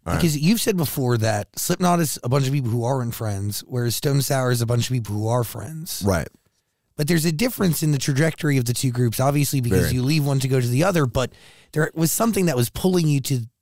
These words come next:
Speaker 2: to Slipknot.
Speaker 1: It, you know, it was the,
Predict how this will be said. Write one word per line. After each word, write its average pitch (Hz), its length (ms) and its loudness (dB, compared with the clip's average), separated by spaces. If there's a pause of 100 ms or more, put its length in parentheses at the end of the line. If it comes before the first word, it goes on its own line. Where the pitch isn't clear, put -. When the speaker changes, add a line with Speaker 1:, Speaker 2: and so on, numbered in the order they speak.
(200)
Speaker 2:
to 139 120 -6
Slipknot. 110 500 -2 (720)
Speaker 1:
It, 127 220 2 (120)
you 127 140 2
know, 143 200 2
it 139 180 2
was 123 180 2
the, 104 560 4